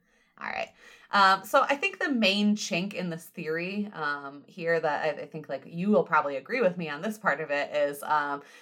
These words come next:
that we are told that Oberyn goes to Braavos as a proxy for Dorne to sign the marriage pact between Viserys and Arianne, witnessed by the Sea Lord and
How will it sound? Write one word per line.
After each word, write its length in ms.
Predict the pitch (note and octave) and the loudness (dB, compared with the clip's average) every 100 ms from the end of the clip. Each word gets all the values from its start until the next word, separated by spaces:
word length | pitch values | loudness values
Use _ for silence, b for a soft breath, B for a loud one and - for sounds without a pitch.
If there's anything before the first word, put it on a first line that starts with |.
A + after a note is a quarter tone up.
| B A3 | B 8
that 300 | G3 E3+ G#3 | 8 6 0
we 140 | A#3 | -2
are 80 | D4+ | -2
told 320 | - F3 E3 | 0 2 4
that 220 | F3+ F3 | 4 2
Oberyn 640 | D#3 D3 D3 C#3+ C#3 E3 F#3 _ - | 0 -4 -4 -8 -6 -8 -10 _ -4
goes 340 | C#3 C3 - | 0 0 -2
to 120 | - | -4
Braavos 520 | G#3+ D3 B2+ C3 C#3 | 2 4 4 2 0
as 180 | - C#3 | -4 -10
a 40 | - | -12
proxy 640 | - E3+ E3+ - - D#3 | -4 2 2 2 -12 -12
for 160 | C4+ | -10
Dorne 400 | B3+ D#3 A#2+ A2+ C#3+ | -6 -2 -2 -4 -10
to 80 | |
sign 460 | E3+ - A#2 C3 D3+ | -14 -8 -8 -8 -8
the 60 | F3 | -10
marriage 340 | A#2+ G2 - | -10 -14 -4
pact 220 | C3 A#2+ | -4 -4
between 440 | D3 C3+ A#2 B2+ G#2+ | -10 -16 -14 -14 -18
Viserys 480 | - C3+ A2+ B2 - | -16 -12 -10 -10 -14
and 120 | - | -18
Arianne, 540 | - A#2 B3 G#3 D#3+ D3+ | -16 -10 -10 -10 -14 -10
witnessed 540 | D3 - E3+ F3+ - - | -4 -4 -4 -8 -10 2
by 480 | C#3+ C#3+ C#3 C#3 B B B | 4 6 4 2 B B B
the 80 | D#3+ | -10
Sea 220 | - A#3 | -4 0
Lord 240 | A3+ A3 | 4 4
and 260 | C#3+ F3+ | 2 0